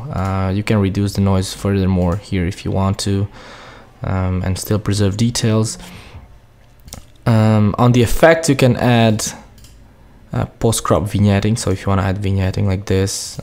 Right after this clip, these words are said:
uh, change the midpoint. That's too much vignetting, but I don't like it for this photo. I, uh, like how it looks so far, so this is the end result that I would, uh, keep.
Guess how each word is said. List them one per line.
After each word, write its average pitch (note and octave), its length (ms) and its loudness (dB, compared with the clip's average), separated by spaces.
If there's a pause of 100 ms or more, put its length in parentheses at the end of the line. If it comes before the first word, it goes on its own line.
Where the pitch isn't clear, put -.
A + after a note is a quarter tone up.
uh, - 220 -6
change G2+ 280 -4
the G2 120 -6
midpoint. G2 800 -2 (1000)
That's - 240 -6
too - 100 -6
much - 260 -6
vignetting, - 380 -6
but B2+ 320 0
I A2 100 0
don't F#2+ 200 2
like F#2+ 200 -4
it - 80 -6
for - 160 -6
this A2 200 -4
photo. - 320 -6 (680)
I, C#3 240 4
uh, - 240 2
like D3 220 4
how C3 160 2
it A#2 60 4
looks A2 340 2
so - 640 -4
far, A#2 380 2
so G#2 360 -2
this A#2 280 0
is G#2 240 -2
the G2+ 200 -2
end A2 200 2
result G2+ 320 2
that G2+ 100 2
I G#2+ 140 2
would, G2+ 280 0 (160)
uh, F#2+ 540 0 (540)
keep. D#3+ 400 0